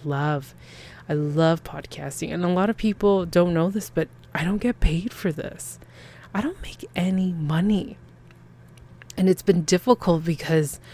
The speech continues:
how do you make money from this? You know, and, and I can make money, but I gotta do the proposals. I gotta get out there and set up meetings with companies and tell them, "Hey, this is the value. This is what I can do."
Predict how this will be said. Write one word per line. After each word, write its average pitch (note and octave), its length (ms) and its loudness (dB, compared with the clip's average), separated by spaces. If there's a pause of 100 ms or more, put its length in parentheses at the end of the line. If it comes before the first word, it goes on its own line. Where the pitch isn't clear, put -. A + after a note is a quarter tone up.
(380)
how - 140 -2
do F#3+ 60 2
you G#3+ 140 4
make F3 320 0
money D#3 260 -2
from E3 280 -6
this? - 460 -10
You F#3 140 -2
know, D#3 260 0
and, F3 260 -2 (180)
and E3+ 120 0
I F3+ 120 4
can G3 520 2
make C4 240 4
money, C4 300 4
but F#3 180 0
I E3 160 -2 (180)
gotta E3+ 600 4 (520)
do F3+ 120 2
the F3 100 0
proposals. F3+ 840 4
I C3+ 120 -6
gotta D#3+ 240 -2
get E3+ 320 0
out F#3 360 -2
there D3+ 260 -2
and D3 320 -8
set - 280 0
up F#3+ 100 0
meetings F3 560 4
with D3+ 140 -4
companies D3+ 500 -4
and C#3 120 -6
tell D#3+ 200 2
them, D#3+ 140 2
"Hey, F#3 300 -2
this D#3 280 -6
is D#3 100 -6
the D#3+ 80 -4
value. D3 580 -2
This C#3+ 300 -6
is D#3+ 120 -4
what D3+ 140 0
I D#3 120 0
can D3+ 240 -4
do." E3+ 500 0